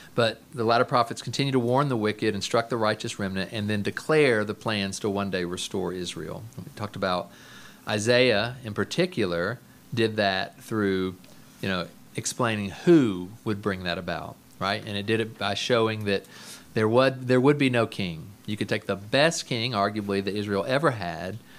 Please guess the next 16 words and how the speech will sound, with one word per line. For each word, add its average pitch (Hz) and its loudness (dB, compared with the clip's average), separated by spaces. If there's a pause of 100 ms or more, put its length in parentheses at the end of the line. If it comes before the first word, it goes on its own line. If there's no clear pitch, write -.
(340)
at 90 -8
least 107 -2
way 120 4
up 135 0
there 104 0
on 95 -4
the 92 -6
list. 85 -8 (320)
And 98 -2
he 113 2
made 101 -2
the 98 -8
same 113 -4
decision 95 -4
as 92 -4
arguably 101 -2